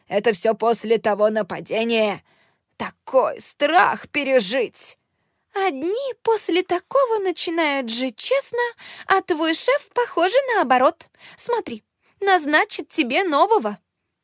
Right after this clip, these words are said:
Женщины уходили все дальше, и как только они скрылись из видимости, меня отпустило. «Дзынь!» Очередь подошла. Я положила на стойку документы и вежливо улыбнулась.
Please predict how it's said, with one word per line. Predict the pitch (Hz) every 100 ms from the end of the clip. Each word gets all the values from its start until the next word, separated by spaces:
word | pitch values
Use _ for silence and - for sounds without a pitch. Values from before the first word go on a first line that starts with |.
| _ -
Женщины | 185 240 349 - 330 302 -
уходили | 240 - 202 202 220 208
все | - 214
дальше, | 202 202 190 - 208 - - - - -
и | 277
как | 254 285 -
только | 320 262 214 214
они | 220 226
скрылись | 233 - 277 277 233 - -
из | 220 185
видимости, | 233 359 247 196 190 - 185 170 - _
меня | 214 220 220 208
отпустило. | 214 - 294 - - 185 127 - - _ _ _ _ _ _
«Дзынь!» | 202 190 269 359 349 359 _ _ _ _ _ _
Очередь | 240 311 - 320 -
подошла. | - 233 220 - 185 180 _ _ _ _ _ - - -
Я | 233 403
положила | 392 359 302 330 311
на | 277 262
стойку | - 320 285 262
документы | 233 240 214 320 392 359 349 - -
и | - 403
вежливо | 330 302 269 285 277 285
улыбнулась. | 277 269 202 196 208 214 220 -